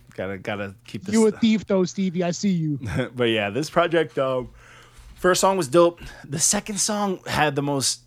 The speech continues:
Speaker 1: fire. Like, the flow was dope. His singing was dope, but everything he was saying wasn't dope. I hate that.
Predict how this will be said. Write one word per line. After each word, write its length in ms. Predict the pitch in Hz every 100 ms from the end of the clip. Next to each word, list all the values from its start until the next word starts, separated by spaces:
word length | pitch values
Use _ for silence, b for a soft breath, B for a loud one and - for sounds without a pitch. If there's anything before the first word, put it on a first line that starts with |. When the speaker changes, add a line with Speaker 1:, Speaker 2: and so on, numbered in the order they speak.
| 123 -
Speaker 1:
fire. 640 | - - 156 156 175 180 151
Like, 220 | 139 110
the 80 | 127
flow 320 | - 151 165
was 160 | 180 156
dope. 280 | 160 165
His 120 | 139 117
singing 320 | 151 147 147
was 100 | 143
dope, 260 | 139 139 -
but 100 | 113
everything 320 | 123 131 131
he 60 | 123
was 120 | 110
saying 320 | 117 104 95
wasn't 340 | 95 98 82
dope. 300 | 87 82 - _ _ _ b b b b b b
I 60 | 123
hate 340 | - 170 175
that. 200 | - -